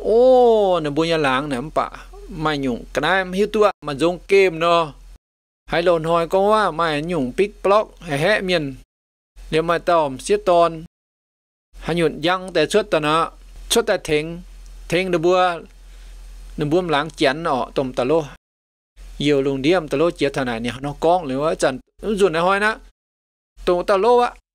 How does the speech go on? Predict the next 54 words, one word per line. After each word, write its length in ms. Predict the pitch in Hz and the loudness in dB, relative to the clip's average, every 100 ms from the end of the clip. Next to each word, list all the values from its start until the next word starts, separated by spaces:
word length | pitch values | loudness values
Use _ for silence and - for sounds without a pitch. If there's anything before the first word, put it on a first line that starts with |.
| _ _ - | _ _ -4
Rồi 120 | 151 | -2
hai 240 | 135 156 190 | 2 2 0
á. 120 | - - | -4 -6
Ê, 800 | 220 233 247 254 254 254 247 226 | -2 2 4 4 6 6 4 2
nè, 240 | 160 131 131 | 0 -4 -6
con 200 | 190 208 | -6 -4
tà 160 | 170 202 | -4 -2
chẳng 240 | 170 156 | -4 -2
tôm 160 | 180 170 | -2 -2
nhìn 140 | 151 | -4
thính 220 | 156 151 | -2 -2
của 80 | 180 | 0
tao. 260 | 196 170 - - - - - - - - - | 0 0 -2 -14 -16 -16 -16 -16 -16 -18 -6
Quần 200 | 170 160 | -2 0
bé 180 | 165 220 | 2 2
nó 140 | 202 190 | 0 -2
nè, 140 | 190 196 208 214 214 214 214 220 196 | -2 -2 -4 -6 -6 -6 -4 -2 -2
nó, 120 | 131 - | -2 -6
nhìn 160 | 156 | -4
cho 120 | 160 156 | -2 0
anh 100 | 156 | 0
này 160 | 127 156 | -2 -2
với 80 | |
tà 120 | 190 165 | 2 2
lô 160 | 185 | 4
á. 120 | 196 - - - | 2 -2 -18 -6
Nhung 260 | 233 269 190 | 0 2 2
á. 240 | 208 220 - - - - - - - - - | 0 -2 -8 -18 -18 -16 -18 -18 -18 -10 -2
À, 60 | |
quần 240 | 170 185 151 | 0 2 2
bé 200 | 233 208 | 2 2
nè. 340 | 156 180 196 - - - - - - - - - - - - | 0 0 -2 -8 -20 -20 -20 -18 -18 -18 -18 -18 -18 -10 2
ชุ 40 | 262 | 2
ด 20 | 262 | 2
น่ 40 | 165 | 0
ะ 40 | 143 | 0
น 20 | 143 | 0
ะ 20 | 156 165 | 0 -2
ฮ 20 | 233 | -2
ะ 40 | 214 | -2
จั 20 | 147 | -4
น 20 | 123 | 2
ชุ 20 | 202 269 | 2 2
ด 20 | - - - - - - - - - - | -2 -20 -20 -20 -20 -18 -18 -18 -6 2
ชุ 20 | 262 | 2
ด 20 | 233 | 2
ย 20 | 190 | 0
า 20 | 214 | -2
น 20 | |
อ 20 | |
บ 20 | 208 | 2
ต 20 | |
อ 20 | |
ง 20 | 156 | 4